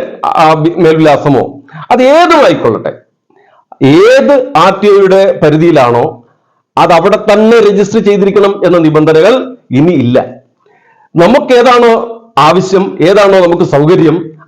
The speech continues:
അതനുസരിച്ചിട്ട് ഏത് ആർ ടി ഒയുടെ കീഴിലും ഇനി വാഹനം രജിസ്റ്റർ ചെയ്യാം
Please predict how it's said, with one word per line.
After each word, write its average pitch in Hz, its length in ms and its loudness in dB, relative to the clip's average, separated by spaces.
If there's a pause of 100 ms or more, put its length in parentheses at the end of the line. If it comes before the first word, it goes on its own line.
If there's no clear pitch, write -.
(140)
അതനുസരിച്ചിട്ട് 214 840 0 (880)
ഏത് 240 640 2
ആർ 147 240 2
ടി 180 60 0
ഒയുടെ 165 160 0
കീഴിലും 151 720 -2
ഇനി 131 120 2 (140)
വാഹനം 160 540 0 (200)
രജിസ്റ്റർ 151 360 -2
ചെയ്യാം 123 580 -2